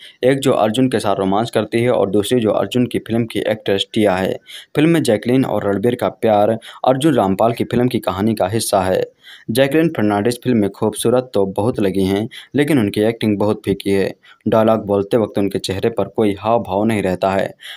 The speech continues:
डायरेक्टर बिक्रमजीत सिंह ने एक अलग तरह की फिल्म बनाने की कोशिश की है, लेकिन इंडियन ऑडियंस को इस तरह की फिल्में बहुत कम ही पसंद आती हैं।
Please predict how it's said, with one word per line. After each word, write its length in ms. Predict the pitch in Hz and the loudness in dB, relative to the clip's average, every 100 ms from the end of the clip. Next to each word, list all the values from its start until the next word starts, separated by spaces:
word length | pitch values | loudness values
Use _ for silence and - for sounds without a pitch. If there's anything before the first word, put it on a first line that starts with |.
| - | -4
डायरेक्टर 380 | 113 131 135 160 | 2 2 2 0
बिक्रमजीत 560 | 135 104 104 98 113 127 | 0 -2 0 0 0 0
सिंह 240 | 127 101 | 0 0
ने 340 | 95 101 107 - - | 2 2 0 -4 -2
एक 220 | 117 113 | -2 -2
अलग 380 | - 127 147 147 | 0 2 0 0
तरह 180 | 101 95 | -2 -2
की 140 | 95 | -4
फिल्म 340 | - 107 107 107 - _ | -4 -2 -2 -4 -16 _
बनाने 340 | 110 127 135 101 | 0 2 2 0
की 140 | 107 | -2
कोशिश 360 | 107 120 107 95 | -4 -4 -2 -6
की 160 | - | -6
है, 180 | 90 92 - - - 117 | -2 -4 -4 -16 -8 0
लेकिन 280 | 131 139 | 0 2
इंडियन 460 | 160 123 110 110 139 135 | -2 0 2 2 2 0
ऑडियंस 420 | 107 104 120 131 | 0 2 0 -2
को 280 | - 101 - | -4 -6 -4
इस 200 | 139 139 | -4 -2
तरह 200 | 107 101 | 0 0
की 120 | 101 | 0
फिल्में 400 | 107 117 110 98 | -2 -2 0 0
बहुत 240 | 98 104 104 | -2 -2 -2
कम 160 | 123 117 | -2 -2
ही 100 | 95 | -2
पसंद 380 | 110 110 107 92 | -4 -2 0 0
आती 240 | 90 98 | 0 -2
हैं। 220 | 98 - | -2 -4